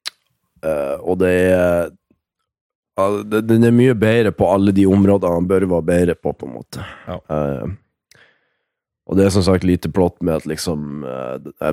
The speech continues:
Speaker 1: det skjer jo bare nesten helt i slutten nå, men det er en fyr som, han skal vel ta hevn for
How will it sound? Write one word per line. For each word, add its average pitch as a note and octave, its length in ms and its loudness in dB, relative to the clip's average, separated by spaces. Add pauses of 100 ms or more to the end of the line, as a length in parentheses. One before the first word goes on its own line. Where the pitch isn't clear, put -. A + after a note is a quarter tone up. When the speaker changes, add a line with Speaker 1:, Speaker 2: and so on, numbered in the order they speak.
Speaker 1:
det F2 120 2
skjer G2 300 2
jo D#2+ 100 0
bare D#2+ 220 0
nesten E2+ 260 -2
helt F2+ 240 0
i E2+ 80 0
slutten F2 360 -6
nå, D2+ 60 -4
men E2 120 -2
det D#2+ 100 -4
er F2+ 200 2
en E2+ 100 -2
fyr F2+ 180 0
som, D#2+ 220 -4
han E2 260 -4
skal F2+ 220 -8
vel - 80 -10
ta E2+ 120 0
hevn E2+ 440 -2
for C2 260 -6